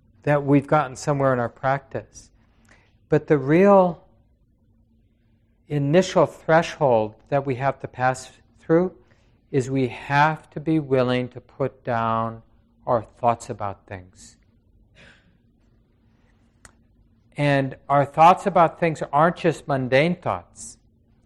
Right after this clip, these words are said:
like about what's gonna happen with the Kavan-, Kavanaugh trial, you know, or the, you know, vote for the next Supreme Justice,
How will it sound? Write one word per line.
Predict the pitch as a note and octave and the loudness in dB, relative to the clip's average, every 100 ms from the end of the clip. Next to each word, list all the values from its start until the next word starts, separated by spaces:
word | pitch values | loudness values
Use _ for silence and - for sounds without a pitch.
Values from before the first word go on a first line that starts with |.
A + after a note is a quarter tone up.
| _ | _
like | C3+ A#2 A2+ - | 0 2 2 -4
about | A#2 A#2 A#2+ - _ | 2 2 2 -4 _
what's | B2+ - | -4 -2
gonna | C3 A2 | -4 -4
happen | B2 A#2 B2+ | -4 -6 -6
with | A2+ - | -10 -12
the | |
Kavan-, | - C3 B2+ C#3 C3 | -6 -2 0 -2 -10
Kavanaugh | - C#3+ C3+ A2+ G#2 | 0 0 2 0 -2
trial, | G2+ - G#2+ G2+ F#2 - _ _ _ | -4 -2 0 0 -6 -12 _ _ _
you | A#2 | -14
know, | G#2+ G#2 | -10 -8
or | A#2+ A2+ | -4 -4
the, | G#2 G#2 G2 F#2+ _ _ _ _ _ _ _ | -2 -2 -4 -8 _ _ _ _ _ _ _
you | C#3 | -18
know, | G#2 G2+ G2+ G#2+ _ _ _ _ _ _ - | -16 -18 -20 -20 _ _ _ _ _ _ 0
vote | A#2 A2+ | 0 0
for | - - | -10 -10
the | A2 | -8
next | A2+ G#2+ - | -6 -8 -10
Supreme | - - A#2+ | -16 -10 -8
Justice, | G#2 A2+ - | -6 -8 -10